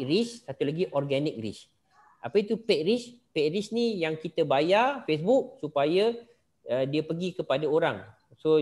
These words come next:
kita bayar, reach dia pergilah sampai lima puluh ribu ke tiga puluh ribu. Organic reach ni, dia pergi dengan sendirinya, tanpa berbayar,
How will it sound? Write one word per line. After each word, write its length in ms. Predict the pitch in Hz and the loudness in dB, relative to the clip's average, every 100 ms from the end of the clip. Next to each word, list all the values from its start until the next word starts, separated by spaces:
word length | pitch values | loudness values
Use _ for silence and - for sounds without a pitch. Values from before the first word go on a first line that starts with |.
| 151 | 0
kita 160 | 143 | -4
bayar, 400 | 151 151 208 233 | 2 4 4 4
reach 240 | 170 185 170 | 0 -2 0
dia 160 | 190 | 0
pergilah 400 | 180 180 196 185 | 0 0 0 0
sampai 320 | 143 139 143 139 | -2 0 0 0
lima 240 | 127 139 135 | -2 -2 0
puluh 240 | 139 139 | 0 2
ribu 240 | 139 143 | 0 -2
ke 80 | 139 | -4
tiga 160 | 131 131 | -6 -6
puluh 240 | 127 120 | -4 -2
ribu. 140 | 117 98 - _ _ _ _ | -2 -6 -10 _ _ _ _
Organic 560 | 131 151 165 208 247 208 | -2 2 4 4 2 0
reach 160 | 262 269 | -2 -2
ni, 320 | 202 254 - _ _ _ _ _ | -2 -2 -6 _ _ _ _ _
dia 640 | 135 143 190 214 214 214 208 202 | -10 0 4 6 6 4 2 2
pergi 320 | 170 196 214 | 0 2 2
dengan 160 | 196 | 0
sendirinya, 640 | 196 202 202 208 220 220 143 | 0 0 0 0 2 2 0
tanpa 320 | - 160 220 | -2 2 4
berbayar, 560 | 202 190 185 208 240 | 4 4 4 2 0